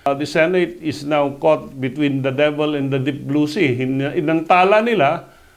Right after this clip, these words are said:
ngayon gusto nilang ma-dismiss pero hindi nila pwedeng gawin kasi nga hindi na-convene yung impeachment court. Again, under the rules of the Senate and under the Constitution,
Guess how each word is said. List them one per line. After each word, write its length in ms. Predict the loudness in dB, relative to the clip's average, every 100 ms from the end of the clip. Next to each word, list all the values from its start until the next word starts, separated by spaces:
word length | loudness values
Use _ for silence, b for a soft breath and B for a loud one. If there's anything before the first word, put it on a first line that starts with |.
| B
ngayon 560 | 0 2 4 2 0 -2
gusto 240 | -2 -2
nilang 320 | 2 2 2
ma-dismiss 560 | 2 0 -2 -2 -2 -4
pero 320 | -2 -2 0
hindi 320 | 0 0 0
nila 480 | 0 0 0 0 -4 -10 _ _ _ _ 0
pwedeng 480 | 2 2 0 0 0
gawin 560 | 2 4 4 4 0
kasi 320 | -2 -2 0
nga 320 | 0 0 0 -6 -20 _ -4
hindi 320 | 0 2 2
na-convene 800 | 2 0 0 0 2 2 2 -4 B B B B B -4
yung 400 | 0 2 0 -2
impeachment 720 | -4 -4 -6 -6 -8 -8 -2
court. 400 | 0 2 0 -8 -20 b b b b b b b 0
Again, 720 | 2 4 4 2 0 -4 -8 -16 _ _ _ 0
under 320 | 2 2 2
the 160 | 4
rules 400 | 4 4 2 -4
of 160 | -8 -6
the 80 | -8
Senate 560 | -4 -4 -2 -6 -8
and 160 | -6 -2
under 320 | 0 2 2
the 160 | 2 0
Constitution, 960 | -2 -4 -6 -4 -4 -4 -4 -4 -6